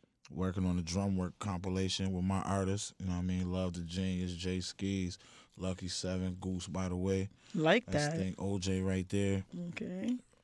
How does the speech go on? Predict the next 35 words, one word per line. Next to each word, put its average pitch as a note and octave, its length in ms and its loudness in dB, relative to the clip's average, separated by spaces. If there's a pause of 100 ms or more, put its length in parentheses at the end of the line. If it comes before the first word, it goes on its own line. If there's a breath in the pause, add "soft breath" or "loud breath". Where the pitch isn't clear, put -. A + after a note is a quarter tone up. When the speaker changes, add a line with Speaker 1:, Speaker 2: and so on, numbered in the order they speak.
(220)
Speaker 1:
My F2+ 80 -4
brother F2 300 0
Fredo F#2+ 520 0
here. F#2+ 320 2
You G2+ 120 2
know, F#2 200 2
I F#2+ 60 0
just F#2+ 180 -4
brought F2+ 200 -2
the F2 80 -10
team, G#2 400 2
so F2+ 280 0 (560 soft breath)
they G2 120 4
just F#2+ 180 0
cooking F#2 340 2
and F2+ 200 0
we F#2+ 80 0
finishing F#2 520 0
up F2+ 140 0
that F#2+ 220 2
album F2+ 320 2
and F2+ 100 0
stuff. F2+ 220 0
We F#2+ 80 0
about F#2 180 0
to F2 60 -6
drop F#2 360 0
that. G2 280 2 (960 soft breath)
And, E2+ 180 0
um, F2 320 0 (140)
yeah, G#2+ 300 0 (100)
we G2 80 2
enjoying F#2+ 580 2
this G2+ 160 0
weather, G#2+ 340 2